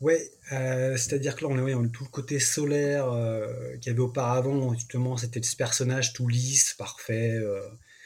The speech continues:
petit, petit sourire, tout ça. Non, donc là, on est, euh, bah oui, de lumière un peu blafarde, euh, très enneigé, très froid.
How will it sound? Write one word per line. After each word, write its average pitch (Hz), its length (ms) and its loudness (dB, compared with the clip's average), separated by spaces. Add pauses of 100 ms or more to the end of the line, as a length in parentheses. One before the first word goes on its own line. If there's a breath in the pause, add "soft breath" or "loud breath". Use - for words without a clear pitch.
(800 loud breath)
petit, 120 240 -4 (320)
petit - 260 -4
sourire, 135 560 4
tout - 80 -12
ça. 165 160 0
Non, 165 300 2
donc 139 240 -2
là, 165 480 0
on 139 280 0
est, 151 340 4
euh, 120 520 2
bah 104 220 -4
oui, 127 360 -8
de 117 80 -10 (320)
lumière 127 300 2
un 123 80 0
peu 123 120 -2
blafarde, 131 760 2
euh, 107 460 2 (1120 loud breath)
très 151 300 6
enneigé, 151 500 6
très 151 180 0
froid. 151 640 -2